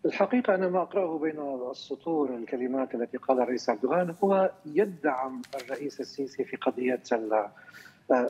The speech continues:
غزة، يدعم الموقف المصري بشكل كبير، وهذا واضح. يعني، كلامه يقول: "نحن نسير خلف مصر"، أو "نحن ندعم مصر بكل ما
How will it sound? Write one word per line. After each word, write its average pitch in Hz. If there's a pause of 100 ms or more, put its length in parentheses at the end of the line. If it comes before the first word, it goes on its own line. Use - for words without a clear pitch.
(120)
غزة، - (120)
يدعم 151 (240)
الموقف 151
المصري 135
بشكل 120
كبير، 131
وهذا 143
واضح. 143
يعني، 117
كلامه 156
يقول: 175 (420)
"نحن 175
نسير 160
خلف 143
مصر"، 131
أو 139
"نحن 147
ندعم 135
مصر 139
بكل 135
ما 139